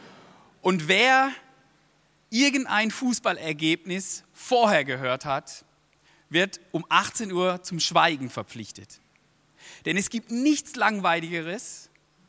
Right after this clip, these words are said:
als wenn ich um achtzehn Uhr schon alle Fußballergebnisse weiß.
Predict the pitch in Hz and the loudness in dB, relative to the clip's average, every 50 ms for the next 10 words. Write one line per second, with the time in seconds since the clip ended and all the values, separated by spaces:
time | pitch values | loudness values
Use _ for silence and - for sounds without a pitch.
0 | _ _ _ _ _ 143 139 147 175 185 202 180 208 202 - - 202 240 247 - | _ _ _ _ _ -14 -8 -4 -2 -2 -2 -2 -4 -4 2 4 4 4 4 0
1 | - - 269 240 - - 214 202 202 196 208 214 220 - - - _ _ _ _ | -4 -4 -4 -4 -6 -6 -2 0 2 2 2 2 0 -4 -10 -20 _ _ _ _
2 | _ _ _ _ - - 160 156 165 - 147 165 175 180 185 - - 196 175 - | _ _ _ _ -6 -4 -4 -4 -2 2 2 2 4 2 0 -4 -4 -4 -4 -4
3 | - 139 117 110 107 101 107 101 - 104 - - 98 92 85 82 - - - - | -4 -6 -6 -6 -6 -8 -10 -12 -12 -14 -16 -14 -14 -16 -18 -18 -18 -18 -20 -20